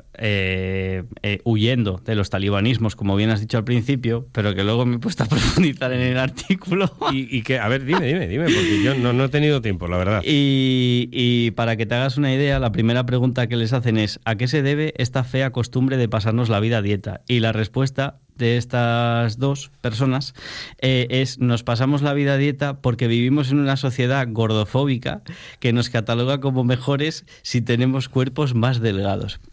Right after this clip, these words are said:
Speaker 1: Entonces yo venía un poco a criticar la, la entrevista porque ya desde la primera pregunta están tratando el pro-, un problema, como es en este caso, que nosotros aquí lo llamamos es saludable porque hablamos de temas de salud,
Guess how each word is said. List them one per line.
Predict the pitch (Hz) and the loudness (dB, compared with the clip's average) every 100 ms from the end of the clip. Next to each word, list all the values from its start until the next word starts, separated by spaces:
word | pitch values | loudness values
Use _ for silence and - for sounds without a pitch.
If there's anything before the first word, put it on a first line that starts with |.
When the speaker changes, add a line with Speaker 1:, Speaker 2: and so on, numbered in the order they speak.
| - | -2
Speaker 1:
Entonces | 117 107 139 131 147 123 | 0 2 2 2 0 2
yo | 127 | 2
venía | 135 135 139 | 2 2 2
un | 127 | 0
poco | 139 113 107 - | -4 -2 -4 -2
a | 107 | -2
criticar | 104 101 95 101 110 113 | -2 -2 -2 -2 0 0
la, | 127 127 131 127 123 | 0 0 0 0 2
la | 123 123 123 120 | 2 2 2 2
entrevista | 123 123 120 143 - 123 - - - - | 2 2 2 0 -2 -4 -6 -14 -14 -4
porque | 104 107 104 | -2 0 2
ya | 123 143 | 2 0
desde | 101 110 107 | -2 0 2
la | 107 104 | 2 2
primera | 107 113 139 | 2 2 0
pregunta | 139 143 156 156 139 131 - | 0 0 2 2 0 -4 -4
están | 107 98 117 | -4 0 0
tratando | 117 135 131 127 101 98 - | 0 -2 0 0 0 -2 -6
el | - 104 98 | -2 -2 -2
pro-, | 104 101 - | -2 -2 0
un | 113 110 | 0 2
problema, | 117 120 123 98 110 - | 0 2 0 0 -6 -14
como | - 104 101 | -4 -2 0
es | 98 104 117 | 0 0 2
en | 113 | 0
este | 110 107 | 0 -2
caso, | 120 120 98 | -2 -2 -6
que | 98 | -6
nosotros | 92 90 110 | -8 -4 -2
aquí | 101 104 101 | 0 0 2
lo | 104 | 2
llamamos | 104 104 104 | 2 2 0
es | 98 | 0
saludable | 95 101 98 107 110 98 | 0 0 2 2 0 -2
porque | 95 90 | -6 -6
hablamos | 95 95 107 104 | -2 0 0 0
de | 104 | 0
temas | 107 110 101 | 2 2 0
de | |
salud, | 104 107 120 | 0 2 0